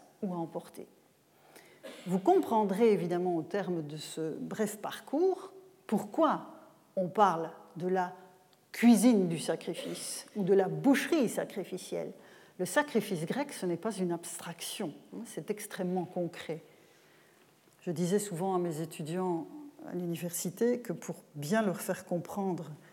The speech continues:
ce qu'était le sacrifice grec, l'idéal serait que je fasse mon cours dans un abattoir. Je pense que c'est,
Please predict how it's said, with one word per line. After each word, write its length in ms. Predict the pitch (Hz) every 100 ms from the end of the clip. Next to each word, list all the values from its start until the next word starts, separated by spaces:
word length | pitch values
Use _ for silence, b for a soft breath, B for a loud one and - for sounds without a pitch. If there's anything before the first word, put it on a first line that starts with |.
| b
ce 160 | - 175
qu'était 260 | 190 214
le 80 | 202
sacrifice 680 | - 170 - 175 - 151 147
grec, 420 | - 214 214 165 156 b b b b b _ -
l'idéal 500 | 202 233 208 214 240
serait 240 | 233 170 175
que 60 |
je 140 | 156 170
fasse 260 | 208 185
mon 180 | 180 170
cours 280 | - 240 196
dans 240 | 170 151
un 80 | 175
abattoir. 840 | 180 170 175 170 160 143 - - - B B B B B B -
Je 140 | 190 196
pense 340 | 208 - -
que 100 | 208
c'est, 220 | 208 202